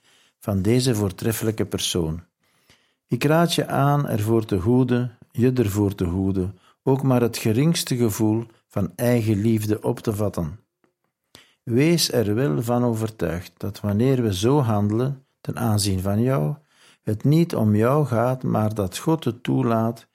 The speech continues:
ten voordele van de armen, van zijn armen.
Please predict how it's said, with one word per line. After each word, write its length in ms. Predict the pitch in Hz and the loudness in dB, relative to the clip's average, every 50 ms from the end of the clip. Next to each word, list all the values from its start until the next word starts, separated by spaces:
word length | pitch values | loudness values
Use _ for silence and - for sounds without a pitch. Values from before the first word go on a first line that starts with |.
| _ _ _ _ _ _ _ _ _ _ _ _ _ _ _ _ _ _ _ | _ _ _ _ _ _ _ _ _ _ _ _ _ _ _ _ _ _ _
ten 200 | - 107 98 92 | -2 -2 -2 -2
voordele 560 | 80 101 117 131 135 127 120 120 113 104 104 | 0 2 2 2 2 2 2 2 2 2 2
van 160 | 92 95 95 | 0 2 2
de 120 | 104 110 | 2 2
armen, 580 | - 120 120 110 104 101 95 82 82 98 123 _ _ _ _ _ _ _ _ _ _ _ _ _ _ _ | 2 0 -2 -2 0 0 -2 -2 -4 -8 -14 _ _ _ _ _ _ _ _ _ _ _ _ _ _ _
van 280 | - - 87 87 87 | -8 -4 -4 -2 -2
zijn 460 | 85 85 98 110 123 139 131 - - | 0 0 0 0 0 0 -2 -4 -8
armen. 520 | _ - 87 80 78 78 76 69 73 - | _ -8 -6 -6 -6 -6 -8 -10 -12 -16